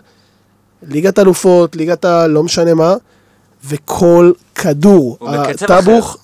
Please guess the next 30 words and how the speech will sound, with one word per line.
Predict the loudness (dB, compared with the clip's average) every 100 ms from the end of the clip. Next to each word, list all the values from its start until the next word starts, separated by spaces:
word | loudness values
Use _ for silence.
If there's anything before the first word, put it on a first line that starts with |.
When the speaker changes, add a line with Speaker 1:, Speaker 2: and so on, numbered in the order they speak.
| -4
Speaker 1:
טבוך, | -2 0
אה, | 0 0 0 -2
Speaker 2:
הוא | -4
בקצב | -4 -4 -4 -2 -4
אחר | -4 -4 -4
של | -4 -6
המשחק. | -6 -10 -14 -12 -4
Speaker 1:
במשחק, | -2 -2 -2 -2
במשחק | -2 -4 -4
האחרון | -4 -4 -2 0
נגד | 0 -2
אוסטנד, | -6 -4 -2 0 -2 -6 -14 -16
אני | -12 -10 -10 -12 -14 -18 -20 _ _ -18
זכיתי | -10 -8 -6 -6 -4 -2 -2 -2 -2
לשבת | -4 -2 -4
בחיקו | -4 -8 -4 -4
של, | -2 -2
אה, | -2 -4
סתיו | -6 -8 -8
טבוך. | -6 -6 -8 -12 _ _ _ _ _ _ _ _ -18
אה, | -14 -12 -12 -12 -14 -16
ואני | -12 -6 -2
אומר | 0
לך, | 0
אני | 0 2
ראיתי | 2 0 -2
את |
הבעות | -4 0 -2
פנים | -2 -2 -2
שלו, | -2 0 2 2